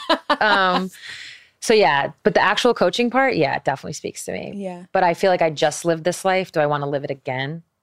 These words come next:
Speaker 2: That's kind of, that's where I, that's where it loses me a little bit.
Speaker 1: Also, you know, new,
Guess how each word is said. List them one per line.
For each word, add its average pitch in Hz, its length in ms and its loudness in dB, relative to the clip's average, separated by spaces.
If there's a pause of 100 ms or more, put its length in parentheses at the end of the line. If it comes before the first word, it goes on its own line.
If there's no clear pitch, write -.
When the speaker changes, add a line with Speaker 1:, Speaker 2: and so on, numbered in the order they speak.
(180)
Speaker 2:
That's 147 260 -2
kind 156 220 -4
of, - 400 -8
that's 147 240 -2
where 139 80 0
I, - 180 -6
that's - 200 -8
where - 100 -6
it - 60 -10
loses 160 280 -12
me - 120 -16
a - 60 -16
little - 180 -16
bit. - 180 -18 (720)
Speaker 1:
Also, 233 640 0
you 208 80 -8
know, 202 120 0
new, 202 560 -4